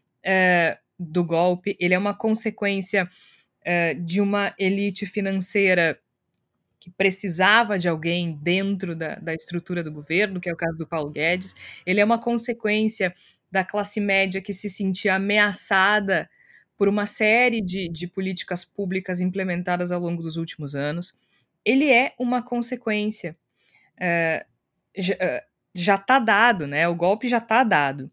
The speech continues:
É claro que agora a gente fala de uma segunda etapa, de um, de um recrudescimento, de um endurecimento.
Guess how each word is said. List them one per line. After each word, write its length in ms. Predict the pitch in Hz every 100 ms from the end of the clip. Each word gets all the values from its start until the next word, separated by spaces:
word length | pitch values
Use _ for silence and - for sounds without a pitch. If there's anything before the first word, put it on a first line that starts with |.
| _ -
É 120 | 180
claro 260 | 208 220
que 100 | 254
agora 540 | 226 185 175 214 254 208
a 40 |
gente 280 | 185 196 -
fala 240 | 190 190
de 140 | 220 220
uma 160 | 240
segunda 480 | 240 269 208 247 277
etapa, 500 | 269 196 202 226 170
de 140 | 156 156
um, 160 | 151
de 220 | - 160 180
um 80 |
recrudescimento, 1200 | 180 196 285 - 269 226 233 - 190 175 208 214 180
de 100 | 175
um 120 | 190
endurecimento. 1120 | 233 269 226 226 220 220 220 190 180 185 151